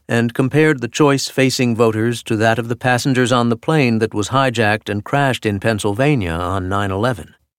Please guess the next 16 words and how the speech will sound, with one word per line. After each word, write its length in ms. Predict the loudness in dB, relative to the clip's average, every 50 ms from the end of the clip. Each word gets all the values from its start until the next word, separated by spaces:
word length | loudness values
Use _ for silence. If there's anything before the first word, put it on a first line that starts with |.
| _ _ _ _ _ _ _ _ _ _ _ _ _ _ _ _
"To 160 | -2 -2 -2
compound 600 | 2 2 0 0 2 2 2 2 2 2 0 -2
the 60 | -4 -2
metaphor, 760 | 0 2 2 0 0 -2 -2 -2 -2 0 0 -2 -4 -6 -12 _ _ _ _ _ _ _ _ _
a 80 | -6 -4
Hillary 400 | 0 0 2 2 4 2 2 0
Clinton 560 | 0 0 0 0 0 0 0 0 0 0 0
presidency 760 | 2 2 2 2 2 -2 -2 -2 -2 -2 0 0 2 2 4
is 160 | 2 2 0 -2
Russian 480 | 0 0 0 0 2 0 -2 -2 0
roulette 540 | 0 2 2 0 2 2 2 2 2 -2 -4
with 140 | -6 -6 -4
a 80 | -4
semi-auto," 920 | -4 -2 0 0 2 2 2 2 2 2 2 2 0 -2 -6 -8 -12 -16 _ _ _ _ _ _ _ _
Anton 440 | -6 -6 -6 -4 -4 -4 -4 -4 -4
wrote. 280 | -4 -6 -6 -8 -10